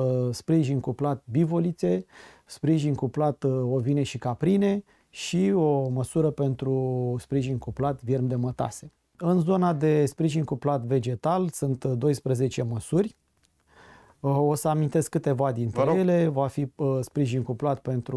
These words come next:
Speaker 1: cultura de hamei, sprijin cuplat feclă de zahăr, sprijin cuplat sămânță de cartofi, sprijin cuplat soia. Deci vor fi doisprezece în, uh, în total.
Speaker 2: Și, practic, acoperim toată paleta de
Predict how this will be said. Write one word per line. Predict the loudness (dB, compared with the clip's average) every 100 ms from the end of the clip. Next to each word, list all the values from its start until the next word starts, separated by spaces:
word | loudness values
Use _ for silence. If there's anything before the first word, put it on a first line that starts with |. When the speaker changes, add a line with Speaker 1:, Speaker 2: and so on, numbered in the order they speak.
| -4 -4
Speaker 1:
cultura | -6 -4 -4
de | -4 -4
hamei, | -2 0 0 -2
sprijin | -4 -4 -2 -2 -4
cuplat | -4 -6 -6
feclă | -6 -6 -4
de | -4 -2
zahăr, | 0 0 0 -2 -2
sprijin | -4 -2 -2 -2
cuplat | -6 -4 -4 -4
sămânță | -4 -4 -4
de | -6
cartofi, | -4 -6 -4 -4 -4 -8
sprijin | -8 -2 -2 -2
cuplat | -6 -6 -6 -6
soia. | -4 0 4 4 4 0 -6 -10 0
Deci | 0 2
vor | 2
fi | 2 2
doisprezece | 2 0 -2 -2 -2 -2 -2 -2 0
în, | 0 2
uh, | 0 -2 -2
în | -2
total. | -2 -2 -2
Speaker 2:
Și, | 0
practic, | 0 0 0 -4 -4 -10 -8
acoperim | -2 -2 0 2 4 4 2 0
toată | 0 0 2 0 2
paleta | 2 2 0 0 0
de | 2 2 2 0 -2